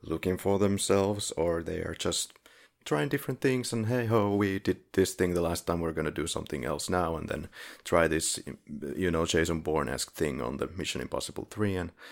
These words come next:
just see how it goes. If we're talking about, like, originality of format, <clears throat> well,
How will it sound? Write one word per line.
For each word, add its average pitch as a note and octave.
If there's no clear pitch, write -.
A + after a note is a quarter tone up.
just -
see G2
how F2+
it E2+
goes. D2
If A2
we're C3
talking A#2
about, F#2+
like, F2
originality F2
of -
format, D2+
<clears throat> G#2
well, F#2+